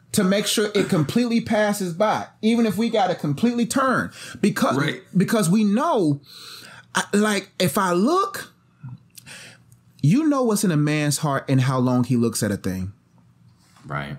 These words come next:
Speaker 1: It is what it is. And, and, and a man has to have covenant eyes, because if not, uncovenant eyes leads to comparison. Comparison leads to not being happy with what you have. Simple as that.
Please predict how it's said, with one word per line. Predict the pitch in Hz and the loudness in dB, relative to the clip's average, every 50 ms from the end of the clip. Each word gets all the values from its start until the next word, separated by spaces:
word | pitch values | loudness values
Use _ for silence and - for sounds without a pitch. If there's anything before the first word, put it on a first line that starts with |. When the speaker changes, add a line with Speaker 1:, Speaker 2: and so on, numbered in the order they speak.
| - _ - | -12 _ 0
Speaker 1:
It | 117 117 | 0 2
is | 123 127 123 107 | 2 2 0 0
what | 117 120 | 0 0
it | 123 120 | 2 2
is. | 113 101 92 92 92 - - - - - - - - | 0 0 -2 -4 -6 -10 -14 -18 -20 -18 -18 -10 -4
And, | - 143 143 - | -2 0 0 0
and, | 147 147 143 139 - | 0 -2 -2 0 0
and | 151 147 143 143 | 0 0 0 0
a | 143 135 | 0 0
man | 131 131 143 156 160 160 | 2 2 2 2 2 2
has | 165 151 143 | 2 0 0
to | 156 | -2
have | 135 127 - - | -2 -4 -4 -4
covenant | - 165 139 135 135 - | -2 0 0 0 0 0
eyes, | 139 147 147 139 123 | -2 -2 0 -2 -2
because | 120 131 - 160 139 143 123 - | -2 -4 -2 0 0 -2 0 -2
if | 139 135 - - | -2 -2 0 0
not, | 127 123 131 143 156 180 196 196 - - - - - - - - _ _ _ _ - - _ _ _ - | 0 0 2 2 0 0 0 -2 -2 -6 -12 -20 -18 -18 -20 -20 _ _ _ _ -20 -20 _ _ _ -2
uncovenant | 170 180 208 226 233 226 - - 208 196 175 175 165 - - | 0 2 2 2 0 0 -2 -2 0 0 2 0 0 0 -2
eyes | - 135 135 131 131 127 127 127 120 - - | -4 -4 -2 -2 0 0 0 0 -2 -2 0
leads | 127 139 143 143 139 | 0 2 2 2 0
to | - 151 | -2 -4
comparison. | 139 - 131 117 - - 135 120 113 110 - - 104 - - - - - - _ | -2 0 -2 -2 0 0 0 0 0 0 -2 -4 -6 -8 -10 -14 -20 -20 -18 _
Comparison | - - 131 120 - - 175 170 175 170 151 - 147 135 131 | 0 0 0 0 2 0 0 0 0 0 0 0 0 0 0
leads | 135 143 139 139 127 - | 2 2 2 0 0 0
to | - 127 | 0 0
not | 123 123 117 110 104 | 0 0 -2 -2 -2
being | 107 120 120 117 | 0 0 2 2
happy | 113 104 117 104 101 104 110 | 0 0 0 -2 -2 -4 -4
with | 107 107 101 | -4 -2 -2
what | 95 98 95 - - | -2 -4 -4 -4 -4
you | 98 | -4
have. | 98 85 55 57 - - - - - - - - - | -4 -6 -8 -12 -16 -16 -18 -20 -20 -20 -20 -18 -12
Simple | - - - - - 156 139 123 113 127 120 | -8 -6 -4 -2 0 0 0 0 0 0 -2
as | 117 104 | -2 -2
that. | 101 107 92 78 - | -4 -6 -6 -6 -8